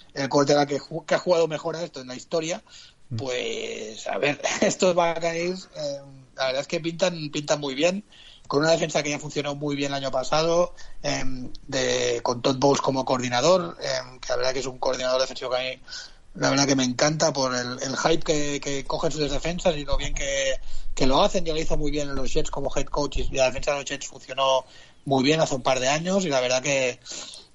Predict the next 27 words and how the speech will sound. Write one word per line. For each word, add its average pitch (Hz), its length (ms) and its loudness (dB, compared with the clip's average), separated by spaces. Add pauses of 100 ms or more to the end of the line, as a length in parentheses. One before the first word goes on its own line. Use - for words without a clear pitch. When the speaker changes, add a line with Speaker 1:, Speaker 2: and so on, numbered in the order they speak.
(100)
Speaker 1:
que 139 100 -2
me 135 140 -2
gustan, 170 380 2
me 143 80 -2
gustan 165 280 0
estos 160 240 0
Buccaneers. 185 400 0
Lo 160 80 -2
único, 175 380 -6
la 156 80 -8
única 196 220 -4
duda 190 240 0
que 185 80 -10
tengo 190 320 -8
es, - 100 -10
es 170 240 -10
esa 156 160 -2
línea, 135 540 -4 (420)
esa - 160 2
línea 202 180 6
ofensiva 196 560 0
que 175 120 -4
es 160 160 -8
la 160 100 -4
que 151 140 -2
puede 156 180 0
hacer 160 160 2